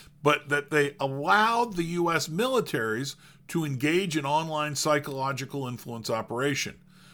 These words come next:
One was to amplify certain Arab language accounts. Lots of stories of the U S government surreptitiously using Twitter to peddle fake information,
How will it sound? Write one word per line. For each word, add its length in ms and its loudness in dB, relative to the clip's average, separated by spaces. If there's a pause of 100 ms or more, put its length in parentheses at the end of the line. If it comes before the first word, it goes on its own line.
(140)
One 360 0
was 220 0
to 220 -2
amplify 680 -2
certain 580 -2
Arab 400 0
language 400 -8
accounts. 560 -8 (460)
Lots 480 0
of 100 -4
stories 500 0
of 120 -6
the 80 -8
U 240 4
S 120 2
government 520 -4
surreptitiously 840 -2
using 400 -2
Twitter 460 -2 (320)
to 160 -4
peddle 480 -2
fake 380 0
information, 800 -4